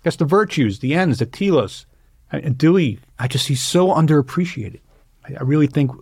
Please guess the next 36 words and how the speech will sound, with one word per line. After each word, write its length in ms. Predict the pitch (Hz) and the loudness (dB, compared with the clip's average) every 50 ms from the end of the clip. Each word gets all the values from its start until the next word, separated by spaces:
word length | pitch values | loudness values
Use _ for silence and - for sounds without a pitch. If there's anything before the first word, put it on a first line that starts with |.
| - 262 | -12 -4
we 140 | 143 123 | -2 0
need 200 | 120 127 127 117 | 2 2 2 2
him, 300 | 107 113 104 98 98 95 - _ _ _ _ _ _ _ | 2 0 -2 -2 -4 -8 -10 _ _ _ _ _ _ _
his 160 | _ - 127 107 | _ -2 -2 0
voice 540 | 98 110 113 117 107 - - - - - - _ | 2 2 2 2 0 -2 -4 -10 -16 -18 -20 _
for 200 | - - 113 110 | -12 -10 -8 -6
our 140 | 107 98 | -6 -6
time 420 | 95 - - 113 104 101 95 95 98 | -8 -6 -6 -4 -4 -4 -6 -6 -6
right 160 | 95 101 - | -8 -8 -10
now. 280 | - - - 101 - - _ _ _ _ _ _ _ _ | -10 -10 -10 -12 -12 -16 _ _ _ _ _ _ _ _
All 100 | - 110 | -6 -6
right. 100 | 98 - - _ _ _ _ _ _ _ _ | -6 -8 -12 _ _ _ _ _ _ _ _
So, 200 | - - 151 151 | -2 0 0 2
so 140 | 143 175 185 | 2 2 2
in 80 | 190 | 2
this 100 | 196 170 | 2 0
passage, 420 | - 185 180 175 - 160 135 127 131 | 0 -2 -2 -2 -2 -2 -2 0 2
Dewey 280 | 151 151 151 156 143 127 - _ _ _ _ - | 2 4 4 4 2 0 -4 _ _ _ _ -6
critiques 460 | - 143 127 - 151 147 - - - | -4 -4 -2 0 0 -2 -2 -4 -4
the 100 | - 131 | -2 -2
simplistic 680 | - - 147 139 131 - - 165 151 - - 131 - - | 0 0 -2 -2 0 0 0 0 0 0 -2 -4 0 0
notion 480 | 117 110 104 - - 110 101 98 98 - _ _ - | 2 2 2 0 -2 -4 -4 -4 -6 -8 _ _ -6
of 140 | 127 - | -6 -6
taking 340 | - - 143 135 - 127 120 | -2 -2 -2 0 2 2 2
industry 460 | 117 120 120 117 110 - - 117 113 | 4 4 4 2 2 2 2 2 4
out 100 | 110 107 | 4 2
of 100 | 107 104 | 2 0
the 80 | 101 104 | -2 -4
private 380 | - - 117 110 104 101 107 - | -4 -2 -2 0 0 -2 -4 -8
hands 420 | - 107 101 95 92 92 - - _ | -8 -10 -8 -8 -10 -12 -14 -8 _
that 100 | 135 143 | 0 2
is 120 | 131 120 | 2 2
often 280 | 135 131 127 139 139 123 | 2 0 2 2 0 0
championed 520 | 127 - 127 120 117 107 120 117 117 113 | 2 2 0 0 2 2 2 2 2 2
by 120 | 110 110 104 | 0 0 -2
socialists. 680 | - - 104 92 87 - 117 110 107 - - - - | -2 -4 -4 -6 -4 -6 -8 -8 -10 -10 -16 -20 -20